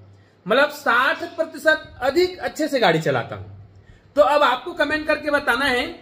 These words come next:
कि मैं उसी पथ को, उसी दूरी को कितने घंटे में तय कर लूंगा।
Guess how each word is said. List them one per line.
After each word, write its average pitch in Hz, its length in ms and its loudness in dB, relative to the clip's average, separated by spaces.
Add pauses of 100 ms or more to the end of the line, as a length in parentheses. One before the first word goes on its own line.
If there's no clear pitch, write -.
(220)
कि 277 100 -2
मैं 302 460 0
उसी 381 420 4 (260)
पथ - 260 2
को, 110 300 -8
उसी 359 360 4
दूरी 233 220 -2
को - 380 -12 (800)
कितने 339 340 0
घंटे 311 300 -2
में 285 160 -2
तय 208 120 2
कर 147 200 -4
लूंगा। 110 320 -14